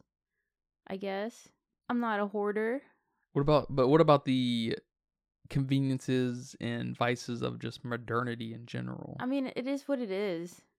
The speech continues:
Speaker 2: It's where we are.
Speaker 1: It's where we are. We
Speaker 2: It
Speaker 1: can't do anything about it. And why would we want to? What are, what are you gonna do?
Speaker 2: I,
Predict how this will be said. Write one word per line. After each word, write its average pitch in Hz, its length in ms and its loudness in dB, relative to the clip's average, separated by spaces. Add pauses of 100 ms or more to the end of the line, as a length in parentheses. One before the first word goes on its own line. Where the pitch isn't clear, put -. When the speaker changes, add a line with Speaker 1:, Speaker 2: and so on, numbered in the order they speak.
(340)
Speaker 2:
It's - 160 -4
where 185 140 12
we 165 140 12
are. 165 400 8
Speaker 1:
It's - 160 -4
where 277 200 2
we 269 140 0
are. 262 240 2
We 208 100 6
Speaker 2:
It 156 100 8
Speaker 1:
can't 240 200 0
do 247 120 0
anything 226 320 -2
about 175 340 -2
it. 170 240 -4
And 185 240 -8
why 196 140 2
would 233 200 2
we 233 160 0
want 185 360 -2
to? 160 180 -6
What 190 240 -2
are, 220 100 -2
what 214 160 -2
are 233 40 -6
you 247 120 -2
gonna 240 220 0
do? 185 360 -2
Speaker 2:
I, 185 60 -2